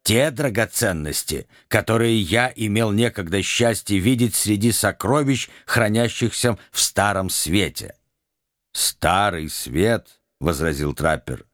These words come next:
вот он жалкий крик всех полуголодных негодяев, которые являлись в эту благословенную страну со времени моего детства.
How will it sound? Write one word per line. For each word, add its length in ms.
вот 360
он 180
жалкий 560
крик 440
всех 500
полуголодных 840
негодяев, 760
которые 480
являлись 680
в 60
эту 200
благословенную 880
страну 460
со 220
времени 460
моего 400
детства. 600